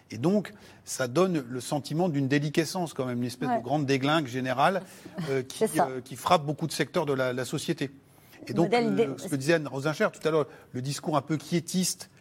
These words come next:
Speaker 1: et un peu guilleret en disant, euh, « Profitez de ce déconfinement
Speaker 2: Ouais.
Speaker 1: pour faire la fête »,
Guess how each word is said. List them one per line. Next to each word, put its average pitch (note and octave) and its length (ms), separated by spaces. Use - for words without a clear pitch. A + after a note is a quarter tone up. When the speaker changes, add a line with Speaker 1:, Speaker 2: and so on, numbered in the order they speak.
Speaker 1:
et B2+ 40
un B2 60
peu D#3 140
guilleret D#3 480
en D#3+ 100
disant, C#3+ 440
euh, « C3+ 60
Profitez C#3+ 580
de D3 80
ce - 140
déconfinement C#3+ 800
Speaker 2:
Ouais. D3+ 60
Speaker 1:
pour - 140
faire C3 100
la C3+ 120
fête », A3 200